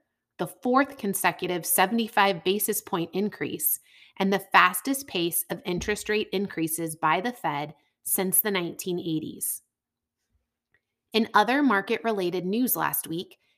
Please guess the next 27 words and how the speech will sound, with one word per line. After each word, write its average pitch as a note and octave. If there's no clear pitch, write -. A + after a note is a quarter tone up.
Elon A#3+
Musk E3+
made F#3
an F3+
abrupt E3+
about-face F#3
on F3
his G3+
buyout D#3+
of D#3+
Twitter. -
Back E3
in F#3+
April, F3+
Musk G3
launched G3+
a F#3+
tender A#3+
offer D#3
for -
the F#3
company E3
at -
fifty-four A#3+
twenty F#3
per F#3
share, -